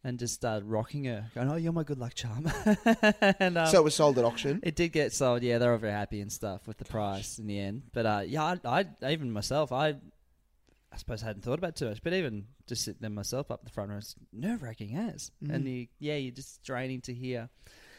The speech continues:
Speaker 1: you know, somebody saying, "Blah, blah, blah, blah, blah, blah, blah, going once, going twice, going three times," and then someone else will come in, and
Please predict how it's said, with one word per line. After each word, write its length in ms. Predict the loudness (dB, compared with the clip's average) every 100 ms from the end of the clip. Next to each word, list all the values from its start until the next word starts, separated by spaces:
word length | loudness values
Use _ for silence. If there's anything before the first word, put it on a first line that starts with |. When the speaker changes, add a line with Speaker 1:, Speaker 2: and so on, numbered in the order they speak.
| -20 -20 -10
Speaker 1:
you 100 | -6
know, 160 | -6
somebody 380 | -8 -10 -10 -12
saying, 460 | -12 -12 -10 -12 -4
"Blah, 140 | -2
blah, 100 | -2
blah, 100 | -2 -2
blah, 140 | -2
blah, 100 | -2
blah, 180 | -2 -2
blah, 560 | -2 -2 -4 -4 -6 -6
going 200 | -2 -2
once, 220 | -2 -6 -8
going 220 | -8 -6
twice, 240 | -6 -8
going 140 | -10 -8
three 180 | -6 -4
times," 760 | -6 -8 -8 -8 -8 -8 -12
and 100 | -10
then 160 | -8 -6
someone 240 | -8 -6
else 200 | -4 -6
will 80 | -6
come 200 | -4 -2
in, 280 | -2 -4 -6
and 220 | -8 -10